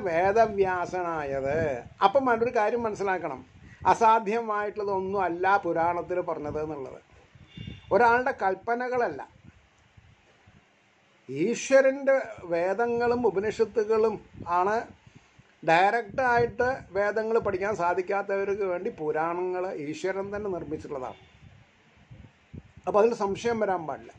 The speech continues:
ഏ? അപ്പോൾ പിന്നെ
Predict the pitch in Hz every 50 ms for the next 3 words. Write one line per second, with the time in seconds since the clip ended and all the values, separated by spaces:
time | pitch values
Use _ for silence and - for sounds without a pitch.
0 | - _ - - - - _ _ _ - _ - - - 151 180 233 294 320 311
1 | 302 _ _ _ _ _ _ _ _ - - - - - - - - - 202 -
2 | 277 269 240 226 247 277 311 - - - - - - 208 208 208 214 208 202 202